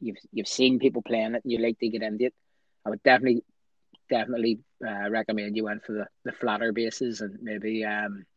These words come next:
a nice cheap set of C-, C O R Dynamics would, would set you back about eleven pound for a set, and you can just stick the old figures in, you know, in the, in the, the actual new bases. So, yeah, it's, it, it could be cheap enough to get set up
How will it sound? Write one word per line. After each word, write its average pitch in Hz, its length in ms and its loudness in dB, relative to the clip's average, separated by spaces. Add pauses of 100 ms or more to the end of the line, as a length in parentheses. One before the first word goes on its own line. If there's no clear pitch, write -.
(640)
a 120 40 -12
nice 117 220 -2
cheap 104 180 -4
set 98 200 -2
of - 140 -6
C-, - 320 -6 (180)
C 139 260 8
O 120 120 8
R 117 140 8
Dynamics 110 520 0 (580)
would, 117 260 4
would 123 400 -4
set 113 220 0
you 107 60 -2
back 104 200 -2
about 110 140 -2
eleven 107 360 -2
pound 110 320 -6
for 135 100 -2
a 113 60 -4
set, 120 260 -2
and 127 200 -8 (160)
you 123 160 -8
can 117 80 -6
just 120 140 -2
stick 120 200 0
the 123 140 6
old 113 200 4
figures 127 360 6
in, 160 140 6
you 147 100 4
know, 131 160 4
in 127 160 2
the, - 140 0
in 123 140 -2
the, 120 280 0 (360)
the 123 80 4
actual 117 300 4
new 120 200 2
bases. 123 420 4
So, 143 200 6 (840)
yeah, 190 120 10
it's, - 240 2
it, 208 140 4
it 220 360 4
could - 180 10
be 170 100 6
cheap 135 260 6
enough 131 180 0
to 139 80 2
get 123 120 0
set 117 240 2
up 139 160 4